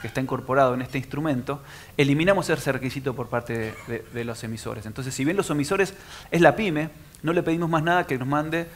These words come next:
eh, su balance anual como se lo mandan a cualquier banco o a cualquier S G R. Con lo cual ese sería el único requisito para poder mantenerse en el régimen, que es mandar el balance anual auditado como tienen,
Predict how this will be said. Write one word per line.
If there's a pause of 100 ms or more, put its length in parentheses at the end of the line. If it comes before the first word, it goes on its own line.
(260)
eh,
su
balance
anual
como
se
lo
mandan
a
cualquier
banco
o
a
cualquier
S
G
R.
Con
lo
cual
ese
sería
el
único
requisito
para
poder
mantenerse
en
el
régimen, (320)
que
es
mandar
el
balance
anual
auditado
como
tienen,